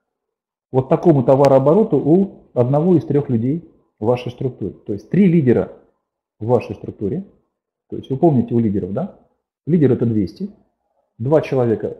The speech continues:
ой, три человека по двести, и суммарный товарооборот в его структуре не меньше двух тысяч. Вот здесь, если у вас будет в идеале три лидера,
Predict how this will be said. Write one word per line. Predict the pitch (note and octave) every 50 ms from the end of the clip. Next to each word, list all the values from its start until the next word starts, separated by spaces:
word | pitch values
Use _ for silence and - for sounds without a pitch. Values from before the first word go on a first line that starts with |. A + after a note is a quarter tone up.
| - -
ой, | C3+ B2+ A#2+
три | - D#3+ E3+
человека | D#3 - D3+ C#3+ C3+ B2+ A#2 - A2
по | - - G2+
двести, | G2+ F#2 E2+ F2+ - - - G#3+ A3 - - _ _ _ -
и | C3
суммарный | B2+ - D3+ D3 D#3+ E3+ D3+ C#3+ C3+ A#2+
товарооборот | - C3+ C3 C3 B2+ B2+ B2 B2 B2+ C3 B2 B2
в | -
его | B2 B2 C3
структуре | C3 - - E3+ E3+ - C4+ B3+ A3 D#3+ - - - _ _ _ _ -
не | B2 C3
меньше | D#3 G#3 G#3 - D#3 B2+
двух | C3+ E3 E3 -
тысяч. | C3 G#2+ - - - - _ _ _ _ _ _ _ _ -
Вот | C3+ D3+ D#3+
здесь, | A#3 D4 C#4+
если | A#3+ G3 - F#3 F3
у |
вас | E3 E3 C#3+ D3+
будет | D#3+ D#3+ C#3 B2 A#2
в | A2+ B2+
идеале | C3 D#3 E3 D3+ B2+ A2+
три | G#2+ - D3 D3
лидера, | C#3 C#3+ C3 A2+ G#2 F#2 D#2+ - -